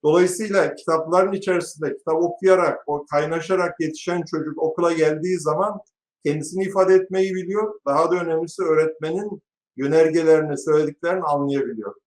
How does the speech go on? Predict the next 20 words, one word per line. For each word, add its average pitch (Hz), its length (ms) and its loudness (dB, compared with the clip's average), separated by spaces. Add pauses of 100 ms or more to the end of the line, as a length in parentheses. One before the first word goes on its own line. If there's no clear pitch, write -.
(300)
Türkiye'de 185 580 2
bu 214 100 -2
söylediğim 180 560 2
özelliklere 175 640 -2
sahip 160 420 0
çocuk 170 340 -6
sayısı 165 380 -2
ne 143 140 -6
biliyor 190 180 -4
musunuz? 113 300 -10 (100)
Oran 147 260 -2
olarak 120 320 0 (100)
yüzde 127 280 -10
yirmi. 135 380 -4 (1120)
Yaklaşık 160 600 -2
bir 196 180 0
nokta 190 320 0
iki 170 320 -6
milyon 165 480 0
bebek 170 320 -2